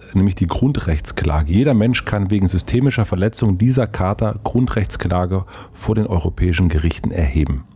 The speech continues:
Das heißt, all das, wenn wir das nachweisen, was wir hier jetzt besprochen haben, also wenn wir nachweisen können, dass hier Facebook systematisch gegen uns,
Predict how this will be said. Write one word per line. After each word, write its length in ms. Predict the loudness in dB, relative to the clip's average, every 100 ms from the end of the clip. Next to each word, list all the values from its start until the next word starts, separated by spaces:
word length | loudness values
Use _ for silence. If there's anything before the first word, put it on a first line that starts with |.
| -8
Das 200 | -6 -2
heißt, 420 | 0 0 -4 -14 -20 -20 -20 -20 -20 -20 -20 -10
all 280 | -4 0 0
das, 240 | 0 0
wenn 120 | 0
wir 60 | 0
das 160 | 0 0
nachweisen, 800 | 0 -2 -2 0 2 2 0 -6 -20 -14 -6
was 200 | -4 0
wir 80 | 0
hier 240 | 2 2
jetzt 300 | 0 -4 -6
besprochen 500 | -4 -2 -2 -2 0
haben, 440 | 2 2 2 0 -6
also 280 | -4 0 2
wenn 120 | 2
wir 100 | 2 -2 -4 -4
nachweisen 440 | -4 -2 -2 0
können, 220 | 0 0
dass 160 | 0 0
hier 180 | -2 -2 -8 -16 -4
Facebook 460 | 0 0 0 -2
systematisch 640 | 0 0 0 0 -2 -4 -4
gegen 220 | -4 -2
uns, 400 | 2 2 0